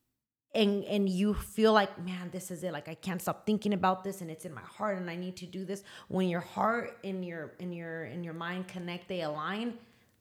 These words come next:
you need to go for it, whatever it is. And it doesn't necessarily have to be a business, you know? Um, anybody that's listening to us that is like, "Well, I don't have a business. I don't have the desire to have a business. I don't have the ganas." Like, there's nothing about it.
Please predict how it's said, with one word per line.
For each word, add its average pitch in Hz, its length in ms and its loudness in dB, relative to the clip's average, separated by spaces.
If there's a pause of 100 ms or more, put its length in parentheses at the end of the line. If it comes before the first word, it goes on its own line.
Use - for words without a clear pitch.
(580)
you 175 60 -6
need 233 180 0
to 226 80 0
go 151 160 2
for 160 220 0
it, - 80 2
whatever 214 320 6
it 170 60 0
is. 175 100 -2 (220)
And 302 100 2
it 330 100 0
doesn't 427 280 -2
necessarily 269 540 0
have 247 200 0
to 240 100 -4
be 208 140 0
a 185 40 0
business, 190 520 -2
you 208 60 0
know? 208 260 2 (340)
Um, 196 280 4
anybody 262 300 2
that's 220 220 0
listening 220 360 -2
to 214 140 0
us 208 120 2
that 196 80 0
is - 80 -10
like, 180 160 -2
"Well, 175 180 -2
I 196 60 4
don't 262 120 0
have 247 120 2
a 185 40 -2
business. 180 440 -2
I 151 80 0
don't 247 140 0
have 247 120 0
the 214 60 0
desire 170 340 0
to 175 100 0
have 170 160 0
a 160 40 0
business. 170 440 -4
I 175 120 0
don't 233 180 0
have 214 200 2
the 185 100 0
ganas." 180 400 -2
Like, 170 120 -4 (280)
there's 202 140 6
nothing 220 280 0
about 202 240 4
it. 196 100 -2